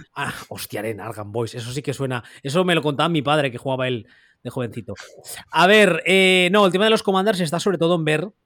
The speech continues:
que cuando, y ya es una cuestión de cuándo, entre el nuevo propietario, eh, que no sea de estos que cuando entre diga, "Pues quiero limpieza total", y se carga el staff.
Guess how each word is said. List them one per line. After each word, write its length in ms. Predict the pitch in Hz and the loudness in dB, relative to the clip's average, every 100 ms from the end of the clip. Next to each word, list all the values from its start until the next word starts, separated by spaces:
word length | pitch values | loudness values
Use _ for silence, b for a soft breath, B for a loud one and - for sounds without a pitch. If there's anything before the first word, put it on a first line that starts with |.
| _ _ _ _ _ _ _ | _ _ _ _ _ _ _
que 280 | 139 131 - - | 2 2 -2 -10
cuando, 560 | - 143 170 143 165 - - | -2 0 0 -2 -4 -8 -14
y 100 | 107 | -6
ya 140 | 120 | -6
es 140 | 113 | -4
una 100 | 147 | -6
cuestión 240 | 127 131 131 | -6 -6 -6
de 80 | 120 | -4
cuándo, 500 | 139 135 127 135 b b b b - | -2 -2 -2 -8 b b b b 0
entre 320 | 160 160 156 | 0 2 2
el 60 | |
nuevo 220 | 160 151 131 | 2 2 2
propietario, 880 | 135 131 143 147 147 170 226 - _ - | 0 0 2 0 2 0 0 -4 _ -12
eh, 420 | 123 120 117 113 | -8 -6 -6 -6
que 120 | 117 | -8
no 160 | 113 127 | -4 -4
sea 280 | - 143 151 | -2 -2 0
de 100 | 160 | 0
estos 280 | - 214 - | 0 -2 -2
que 80 | |
cuando 260 | 147 131 127 | -4 -2 -2
entre 480 | 143 143 190 196 185 | -2 -2 0 0 0
diga, 560 | 156 131 123 113 107 _ | 0 0 -2 -4 -10 _
"Pues 180 | 151 147 | -4 -2
quiero 180 | - 233 | 2 4
limpieza 440 | 262 202 185 220 247 | 4 2 2 2 2
total", 460 | 170 156 143 113 - | 2 2 0 -2 -8
y 80 | |
se 120 | 123 131 | -8 -2
carga 240 | 143 123 | -2 -2
el 60 | 113 | -8
staff. 420 | - 156 120 | -2 -2 -2